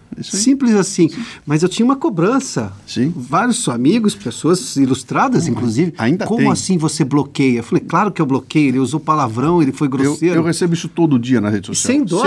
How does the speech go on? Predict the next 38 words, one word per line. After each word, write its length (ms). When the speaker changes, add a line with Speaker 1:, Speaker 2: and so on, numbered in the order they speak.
Speaker 1:
Censura. 420
Speaker 2:
isso 140
não, 60
isso 160
não 100
mexe 240
a 60
minha 160
coisa. 240
Ah, 280
bom, 220
vê, 160
então 20
Speaker 1:
Censura. 580
Speaker 2:
essa 180
é 60
da 120
outra, 400
outra 240
daquelas 340
palavras 440
que 100
não 80
se 140
pode 280
falar 300
de 160
co-, 80
de 60
jeito 180
Speaker 1:
Exatamente. 140
Speaker 2:
algum. 240
Speaker 1:
Cê-, 320
você 280
Speaker 2:
Nem 120
Speaker 1:
está 80
Speaker 2:
pra 80
Speaker 1:
cen-, 40